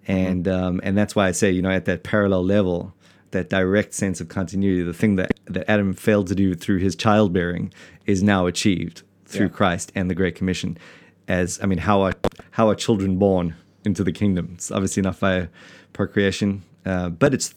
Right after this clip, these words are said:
Speaker 2: through the bride helper still, Christ and his bride helper, uh, the church. Uh, so again, you know, you got the,
Speaker 1: <laughs>
Speaker 2: the total
Speaker 1: Good
Speaker 2: parallels.
Speaker 1: hyphenating.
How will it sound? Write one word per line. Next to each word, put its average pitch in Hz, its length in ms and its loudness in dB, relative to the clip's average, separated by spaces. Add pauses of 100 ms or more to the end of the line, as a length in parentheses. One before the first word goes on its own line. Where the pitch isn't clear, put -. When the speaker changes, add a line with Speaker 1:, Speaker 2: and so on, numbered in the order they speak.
(160)
Speaker 2:
through - 340 0
the 110 80 2
bride 117 300 4
helper 147 300 2
still, 87 340 -6 (280)
Christ 117 360 0
and 98 80 0
his 87 120 -2
bride 101 280 0
helper, 113 380 0 (640)
uh, 98 160 -2
the 87 100 -8
church. - 440 -4 (720)
Uh, 90 200 -4
so 101 160 0
again, 95 320 4
you 101 60 6
know, 101 80 4
you 104 100 4
got 98 160 2
the, 107 180 0 (140)
Speaker 1:
<laughs> - 140 -16
Speaker 2:
the 131 80 -4
total 120 280 4
Speaker 1:
Good 113 80 2
Speaker 2:
parallels. 113 360 2
Speaker 1:
hyphenating. 107 380 -4